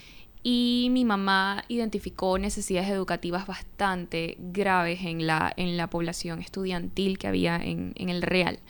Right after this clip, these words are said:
Entonces, mi papá tuvo la idea de llevar a una maestra y que, pues, los, les enseñara lectoescritura a los niños por un mes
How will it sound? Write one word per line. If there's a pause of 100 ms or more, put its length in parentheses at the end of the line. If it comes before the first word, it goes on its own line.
(420)
Entonces,
mi
papá
tuvo
la
idea
de
llevar
a
una
maestra
y
que,
pues, (240)
los, (280)
les
enseñara
lectoescritura
a
los
niños
por
un
mes